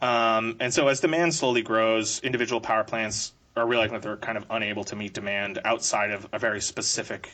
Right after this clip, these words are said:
area, or, you know, if something like a storm knocks down your power lines, suddenly you're not being able to get co-, you know, power to anybody.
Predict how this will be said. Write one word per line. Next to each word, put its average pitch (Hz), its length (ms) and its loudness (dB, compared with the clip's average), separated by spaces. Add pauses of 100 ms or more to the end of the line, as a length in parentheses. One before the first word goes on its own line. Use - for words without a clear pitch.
(120)
area, 107 480 0
or, 143 260 6
you 143 80 0
know, 113 80 0
if 104 80 -4
something 113 240 -2
like 107 140 -4
a - 20 -4
storm 113 420 0
knocks 101 260 -4
down 104 300 -4 (560)
your 127 120 2
power 135 340 2
lines, 104 380 -2
suddenly 104 500 -4 (100)
you're 110 200 -4
not 101 100 -2
being 104 140 -6
able 101 120 -8
to - 100 -12
get 98 180 -8
co-, - 180 -8 (240)
you 117 80 -8
know, 95 80 -6
power 104 300 -6
to 107 80 -4
anybody. 113 420 -6